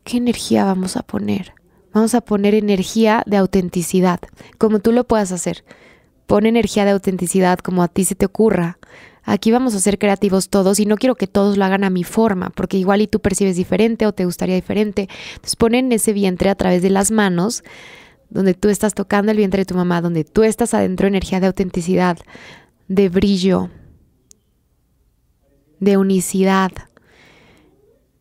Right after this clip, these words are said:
Y vas a decir, "A partir de hoy, mamá, reconozco mi unicidad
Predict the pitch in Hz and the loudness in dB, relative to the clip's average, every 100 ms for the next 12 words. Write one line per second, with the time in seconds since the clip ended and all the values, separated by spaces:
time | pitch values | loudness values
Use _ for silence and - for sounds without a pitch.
0 | _ _ _ - 220 214 214 220 214 208 | _ _ _ 0 2 2 2 0 0 0
1 | 202 202 190 226 240 269 294 214 202 190 | 0 0 0 0 2 2 2 2 2 0
2 | 185 180 233 339 _ 190 196 190 190 185 | 0 0 -2 -6 _ -2 -2 0 0 0
3 | - 202 214 285 _ - - _ _ _ | 0 0 0 -2 _ -20 -20 _ _ _
4 | 202 196 190 170 190 190 180 | 2 2 2 0 2 2 0